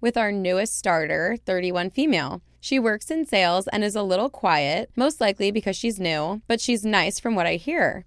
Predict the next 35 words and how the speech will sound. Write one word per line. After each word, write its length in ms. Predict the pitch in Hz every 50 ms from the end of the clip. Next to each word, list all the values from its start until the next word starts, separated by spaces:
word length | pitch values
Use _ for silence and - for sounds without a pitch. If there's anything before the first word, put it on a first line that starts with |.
| - -
I've 180 | - 240 247 233
not 300 | 240 220 208 190 185 -
got 220 | - 262 294 -
anything 360 | 185 185 190 196 202 240 262
against 420 | 302 277 233 185 175 180 - - -
her 300 | 208 190 190 196 220 - _
personally, 640 | - - 233 240 - - 190 170 156 147 147 170
per 180 | - - 175 170
se, 460 | 170 - - 165 156 147 143 160 180 - - -
but 140 | 262 262
she's 240 | - - 269 262 240
allegedly 640 | 269 254 226 196 180 180 180 196 208 208 214 262 294
mentioned 480 | 294 247 190 180 180 - - 196 202 -
to 100 | - 233
my 180 | 254 262 277
team, 560 | 240 - - 190 170 156 147 143 170 190 196 - -
but 140 | 185 185 -
not 280 | 190 180 170 156 -
me, 440 | 202 233 302 349 285 196 185 196 208 -
that 120 | - 233
she 140 | - - 262
doesn't 240 | 240 240 240 311 320
get 140 | 370 370 370
invited 580 | 320 247 185 175 175 170 196 202 220 247 269 - _ -
to 180 | - 262 240 -
outside 440 | - 196 185 - - - 240 269 285
of 100 | 285 226
work 220 | 202 190 190 -
events, 640 | 220 196 175 170 151 147 147 190 247 269 - - - - -
non-official 560 | 247 247 247 247 247 - 254 226 - 233 220
functions, 580 | - 196 190 202 - 214 196 190 190 190 190 -
parties, 460 | - 202 185 185 185 185 185 185 -
dinners, 340 | - 185 180 180 180 180 185
et 80 | -
cetera. 580 | - - 180 175 - - 165 151 156 - 220